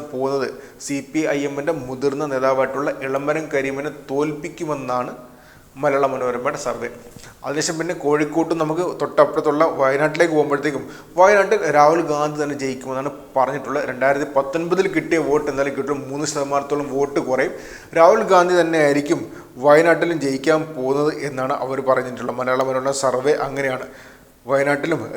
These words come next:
രാഹുൽ ഗാന്ധി തന്നെയായിരിക്കും ജയിക്കാൻ പോകുന്നതെന്ന്. ശതമാന കണക്ക് നോക്കുമ്പോഴത്തേക്കുമാണ് നമുക്ക് വ്യത്യാസം മനസ്സിലാവുന്നത്. ഏകദേശം മൂന്ന് ശതമാനത്തോളം വോട്ട് കഴിഞ്ഞ പ്രാവശ്യത്തേക്കാൾ കുറയുമെന്നാണ്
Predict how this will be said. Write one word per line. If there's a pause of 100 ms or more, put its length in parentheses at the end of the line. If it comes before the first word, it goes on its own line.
(120)
രാഹുൽ
ഗാന്ധി
തന്നെയായിരിക്കും
ജയിക്കാൻ (100)
പോകുന്നതെന്ന്. (720)
ശതമാന
കണക്ക്
നോക്കുമ്പോഴത്തേക്കുമാണ്
നമുക്ക് (160)
വ്യത്യാസം
മനസ്സിലാവുന്നത്.
ഏകദേശം (100)
മൂന്ന്
ശതമാനത്തോളം
വോട്ട്
കഴിഞ്ഞ
പ്രാവശ്യത്തേക്കാൾ (120)
കുറയുമെന്നാണ്